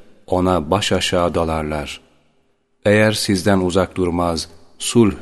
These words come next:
teklif etmez ve ellerini çekmezlerse onları yakalayın, rastladığınız yerde öldürün. İşte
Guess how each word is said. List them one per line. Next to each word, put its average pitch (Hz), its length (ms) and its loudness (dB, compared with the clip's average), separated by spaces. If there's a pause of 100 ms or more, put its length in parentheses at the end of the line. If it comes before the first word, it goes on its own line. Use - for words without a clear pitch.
teklif 92 420 0
etmez 90 460 0 (280)
ve 87 280 2 (360)
ellerini 92 520 2
çekmezlerse 90 880 0 (420)
onları 90 420 2
yakalayın, 90 760 0 (440)
rastladığınız 101 760 0
yerde 90 520 2 (200)
öldürün. 87 500 0 (680)
İşte 95 440 0